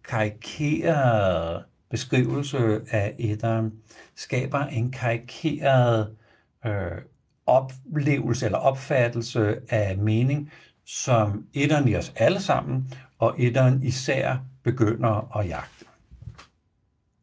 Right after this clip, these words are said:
Men i rejsen over mod den, øh, essentielle mening, der ligger der nogle accepter. Der ligger blandt andet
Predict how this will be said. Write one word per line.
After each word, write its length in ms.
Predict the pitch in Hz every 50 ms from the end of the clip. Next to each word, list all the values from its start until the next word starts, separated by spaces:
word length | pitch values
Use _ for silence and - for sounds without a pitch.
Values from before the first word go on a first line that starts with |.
| _ _ _ _ _ _ _ _ _ _ _ _ _ _ _ _ - - - - - - - - - - - - - _ _ _ _ _ _ _ _ _ _ _ _ _ _ _ _ _ _ _ _ _
Men 160 | 110 107 107
i 60 | 107
rejsen 800 | 107 101 92 113 139 156 156 - 170 160 151 143 139 127 127 131
over 280 | 120 113 117 135 131 131
mod 340 | 131 117 113 123 120 127
den, 380 | - 123 110 104 104 101 98 98
øh, 180 | 95 95 95 - - -
essentielle 600 | 131 107 - - 107 - - - 131 131 135 117
mening, 480 | 104 98 87 82 78 78 82 95 101 - _ _ _ _ _ _ _ _ _ _ _ _ _ _ _ _ _ -
der 80 | 117 110
ligger 300 | 104 107 101 98 117 110
der 160 | 113 107 101
nogle 540 | 98 98 95 95 92 92 92 92 92 - - - _ _ -
accepter. 540 | - - - - - - - - - - - - _ _ _ _ _ _ _ _ _ _ _ _ _ _ _ _ _ - - _ _ _ _ _ _ _ _ -
Der 60 | 107
ligger 320 | 98 107 107 110 120 120
blandt 240 | 123 117 107 107 101
andet 680 | 98 92 92 98 107 110 110 110 110 107 110 127 127